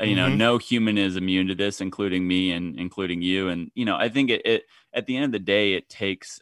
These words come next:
Speaker 1: um, effort and intention, which is ultimately a discipline. So it's not gonna happen by chance. And I think that's the first thing to talk about, is that we don't default our way into purpose. <laughs>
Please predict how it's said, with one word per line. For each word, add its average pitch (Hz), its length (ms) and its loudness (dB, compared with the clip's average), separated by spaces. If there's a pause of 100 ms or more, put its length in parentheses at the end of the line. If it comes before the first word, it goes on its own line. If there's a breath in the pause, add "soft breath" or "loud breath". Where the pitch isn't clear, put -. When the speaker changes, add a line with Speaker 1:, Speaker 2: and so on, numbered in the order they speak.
Speaker 1:
um, 85 340 -6
effort - 520 -4
and 92 120 -4
intention, 95 640 -6
which 92 140 -6
is 82 100 -10
ultimately 85 380 -6
a - 20 -8
discipline. 101 640 -8
So 98 140 -6
it's 92 140 -8
not 123 180 -4
gonna 95 240 -6
happen 95 340 -6
by 76 180 -6
chance. 80 500 -6
And 110 60 -4
I 113 40 -4
think 127 140 -2
that's 110 160 -4
the 90 80 -14
first - 360 -6
thing 87 300 -4 (340 soft breath)
to 104 100 -12
talk 123 240 0
about, 85 220 -2
is 90 100 -6
that 92 140 -2 (220 soft breath)
we 131 120 4
don't 123 340 0
default 107 640 2
our 98 160 4
way 95 340 4
into 85 260 -6
purpose. - 580 -8
<laughs> 151 40 -2